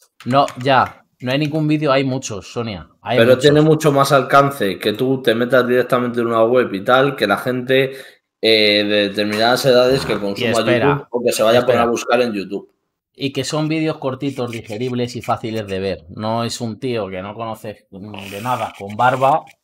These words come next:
Speaker 1: veinte minutos explicándote, eh, que es un reparable a niveles muy técnicos. Oye, esto es una buena iniciación. Luego ya el que se quiera meter en el mundo profundo, YouTube es tu amigo.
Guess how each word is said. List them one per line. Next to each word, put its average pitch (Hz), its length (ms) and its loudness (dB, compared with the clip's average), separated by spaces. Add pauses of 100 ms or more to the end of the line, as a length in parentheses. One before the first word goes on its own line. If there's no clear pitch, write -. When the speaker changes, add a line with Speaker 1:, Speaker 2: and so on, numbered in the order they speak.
(560)
Speaker 1:
veinte 127 360 -6
minutos 139 720 -8
explicándote, 123 1080 -2 (100)
eh, 101 320 -6
que 113 100 -10
es - 120 -12
un 117 200 -12
reparable 131 760 0
a 117 160 -2
niveles 104 360 -4
muy 117 220 -4
técnicos. 101 560 -8 (120)
Oye, 104 400 -10 (300)
esto 143 220 -2
es - 100 -8
una 151 160 2
buena 139 180 0
iniciación. 107 580 -6
Luego 131 220 -2
ya 170 100 -2
el 156 80 -4
que 156 80 -4
se 135 200 -6
quiera 117 280 -2
meter 107 460 -6
en 107 140 -10
el 104 100 -10
mundo 131 320 -4
profundo, 131 720 -6
YouTube 113 460 -8
es 123 160 -8
tu 104 100 -10
amigo. 95 400 -12